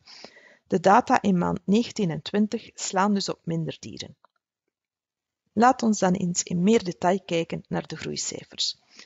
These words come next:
We hebben de proefperiode opgedeeld in blokken van drie maand en gekeken naar de gemiddelde groei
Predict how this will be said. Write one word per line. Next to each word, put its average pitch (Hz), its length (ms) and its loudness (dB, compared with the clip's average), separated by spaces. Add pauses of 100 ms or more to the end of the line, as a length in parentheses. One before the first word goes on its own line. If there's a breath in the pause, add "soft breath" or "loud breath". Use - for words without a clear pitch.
(140 soft breath)
We 208 60 -6
hebben 196 180 0
de 202 80 0
proefperiode 190 720 -2
opgedeeld 196 680 -6 (140)
in 170 200 -4
blokken 208 400 -2
van 160 220 -4
drie 214 260 0
maand 165 480 -2 (500 soft breath)
en 185 120 -2
gekeken 226 480 2
naar 175 180 4
de 160 100 -4
gemiddelde 196 480 2
groei 196 340 -2